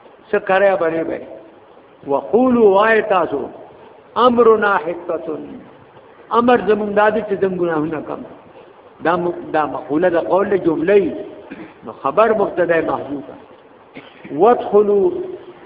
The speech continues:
«ادخلوا الباب سجدا»، داخل دروازې ته ځي خار ته په انحنا سره، په عاجزۍ. «نغفر لكم خطيئاتكم»، تا ته خطیئات تاسو،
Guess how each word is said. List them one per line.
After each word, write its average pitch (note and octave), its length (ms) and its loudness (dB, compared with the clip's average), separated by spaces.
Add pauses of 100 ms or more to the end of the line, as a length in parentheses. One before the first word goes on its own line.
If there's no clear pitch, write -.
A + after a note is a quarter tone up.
(460)
«ادخلوا F#3+ 420 2
الباب F3+ 320 4 (160)
سجدا»، D3 460 0 (840)
داخل E3 400 0
دروازې F3+ 540 2
ته A#3+ 80 4
ځي G3+ 180 0
خار G3 260 2
ته G3 160 -2
په F#3 200 -2
انحنا D3 480 -4
سره، B2+ 160 -10 (260)
په C3 60 -6
عاجزۍ. B2 500 -6 (760)
«نغفر E3+ 480 0
لكم G#3 400 0
خطيئاتكم»، D#3 960 -2 (500)
تا F3 120 0
ته F3 140 -6
خطیئات E3+ 580 -4
تاسو، E3 380 0